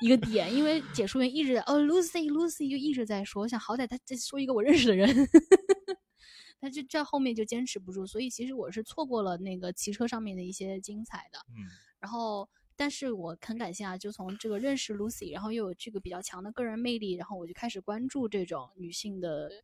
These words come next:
Speaker 1: 运动员。
Speaker 2: 嗯。
Speaker 1: 然后再加上这次比赛很精彩，爆冷了一个冠军。
Speaker 2: 嗯。
Speaker 1: 这个，不然你来介绍一下，那个。
Speaker 2: 今年冠军是吧？
Speaker 1: 嗯。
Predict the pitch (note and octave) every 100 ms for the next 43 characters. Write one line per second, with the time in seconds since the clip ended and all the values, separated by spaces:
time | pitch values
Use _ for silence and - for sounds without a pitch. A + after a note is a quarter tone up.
0 | - A3+ G#3+ F#3 D#3 - - B2+ G#3 E3+
1 | _ - F#3+ G#3 G3 A#3 A#3 A#3 A3+ A3+
2 | A3 - G3 F#3 G#3 G#3 F#3+ G3+ A#3+ A#3
3 | - - B3 G#3 F3 F3 F3+ F3+ F#3 F#3
4 | F3 F3 - G#3+ G3+ F#3 F3+ G3+ G#3+ A#2
5 | A#2 F2+ F#2 - A3 G3+ E3 E3+ A3 A#3+
6 | A3+ G3 C#4+ A#3+ G#3+ G3 F#3 - _ _
7 | - A3+ A3 - - _ _ _ _ _
8 | - C#3 B2+ C3 C#3+ A2+ B2+ B2+ A#2+ E3+
9 | G3+ E3+